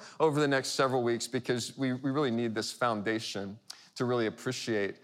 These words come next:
the, the good news that God is, is offering to us. But Paul, Paul is gonna make us squirm. He's gonna start making us squirm today personally, because there are ways, he's gonna point out ways that we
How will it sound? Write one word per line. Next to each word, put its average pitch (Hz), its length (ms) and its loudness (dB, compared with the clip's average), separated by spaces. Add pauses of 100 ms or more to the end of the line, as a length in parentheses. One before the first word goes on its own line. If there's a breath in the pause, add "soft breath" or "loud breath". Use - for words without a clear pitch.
(180 loud breath)
the, 113 160 2
the 110 120 0
good 107 280 -2
news 104 460 -2 (200 loud breath)
that 110 220 -2
God 101 440 2
is, 101 280 -2
is 110 180 -6 (100)
offering 101 500 -2
to 101 220 -2
us. 92 140 -2
But 120 240 -2
Paul, 208 480 0 (180 loud breath)
Paul 214 200 4
is 214 160 2
gonna 170 240 2
make 139 420 0
us - 340 -2
squirm. 117 540 0
He's 120 160 -2
gonna 147 180 2
start 147 380 2
making 131 320 0
us 113 120 2 (100)
squirm 127 420 0
today 117 520 2 (260 loud breath)
personally, 156 880 2 (180 loud breath)
because 139 380 2
there 139 180 6
are 135 160 4
ways, 135 420 4
he's 131 120 0
gonna 139 180 2
point 160 400 0
out 135 240 4
ways 123 360 4
that 117 140 2
we 127 280 0